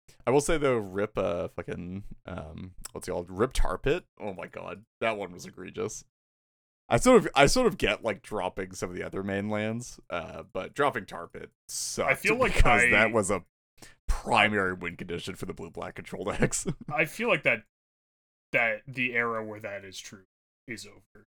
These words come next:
Speaker 2: Like,
Speaker 1: I,
Speaker 2: even
Speaker 1: I
Speaker 2: when
Speaker 1: don't.
Speaker 2: it was still in,
Speaker 1: <laughs>
Speaker 2: I was not drafting Tar Pit highly. Like, it's, it's so not Colonnade.
Speaker 1: Uh,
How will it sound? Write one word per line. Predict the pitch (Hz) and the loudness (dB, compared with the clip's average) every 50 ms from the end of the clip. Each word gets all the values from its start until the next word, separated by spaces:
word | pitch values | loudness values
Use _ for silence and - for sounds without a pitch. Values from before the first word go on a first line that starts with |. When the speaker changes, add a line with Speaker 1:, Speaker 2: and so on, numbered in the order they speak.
| _ _ _ - | _ _ _ -2
Speaker 2:
Like, | 127 113 - - - _ _ _ _ _ _ _ | -2 -2 -4 -10 -18 _ _ _ _ _ _ _
Speaker 1:
I, | 113 107 107 | 4 4 4
Speaker 2:
even | 110 165 170 190 110 | 4 2 2 2 4
Speaker 1:
I | 113 107 | 4 4
Speaker 2:
when | - 120 123 | 4 2 2
Speaker 1:
don't. | - | 0
Speaker 2:
it | - | 0
was | - 135 - | -2 -4 -2
still | - 151 135 120 | 0 0 0 0
in, | 110 110 120 135 | -2 -2 -2 -2
Speaker 1:
<laughs> | |
Speaker 2:
I | 123 113 120 | 0 0 0
was | 127 123 120 104 110 | -2 -2 -6 -8 -8
not | 107 107 110 107 107 104 104 104 - _ _ _ | -8 -6 -4 -4 -2 -4 -4 -6 -10 _ _ _
drafting | - 117 104 98 95 - - 110 - | -12 -10 -10 -10 -12 -14 -20 -20 -20
Tar | - - 110 98 92 - | -16 -14 -14 -14 -14 -16
Pit | - 101 90 - - | -18 -20 -20 -20 -20
highly. | - - 92 92 95 98 95 98 101 101 - | -20 -18 -18 -20 -20 -20 -20 -20 -20 -4 -2
Like, | 143 135 120 | -2 -2 0
it's, | 147 147 143 - - - _ - | 0 0 0 0 -4 -8 _ -8
it's | - 156 123 - | -6 -6 -6 -6
so | - - - - - - 143 123 113 107 | -6 -4 -4 -2 2 2 2 2 2 -2
not | 107 104 95 98 95 - - | -6 -8 -10 -10 -12 -14 -16
Colonnade. | - 95 104 104 104 104 107 107 110 120 120 _ _ _ _ _ _ _ _ _ _ _ _ _ _ _ _ _ _ _ _ _ _ _ _ _ _ _ _ _ _ _ - | -18 -18 -18 -18 -18 -20 -18 -16 -16 -16 -16 _ _ _ _ _ _ _ _ _ _ _ _ _ _ _ _ _ _ _ _ _ _ _ _ _ _ _ _ _ _ _ 0
Speaker 1:
Uh, | 110 120 131 131 131 131 131 131 131 131 131 131 131 | 4 6 8 8 8 8 8 8 8 8 6 6 4